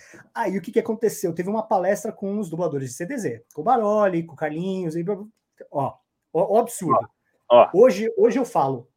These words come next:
Speaker 1: "Ah, o Baroli, o Carlinhos, eu não sei o quê", porque a gente trabalha todo dia junto.
Speaker 2: Virou brother.
Speaker 1: Mano, <laughs> eram ídolos,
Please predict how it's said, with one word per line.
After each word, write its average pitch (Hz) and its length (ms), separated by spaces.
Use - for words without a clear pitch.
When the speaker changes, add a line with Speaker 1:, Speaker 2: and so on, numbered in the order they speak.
Speaker 1:
"Ah, 147 240
o 143 80
Baroli, 170 640
o 147 60
Carlinhos, 156 500
eu 190 60
não 185 60
sei 240 100
o - 20
quê", - 100
porque - 160
a 403 80
gente 466 240
trabalha 453 400
todo 415 220
dia 269 180
junto. 185 380
Speaker 2:
Virou 139 240
brother. 104 520
Speaker 1:
Mano, 170 480
<laughs> - 280
eram 185 320
ídolos, 156 680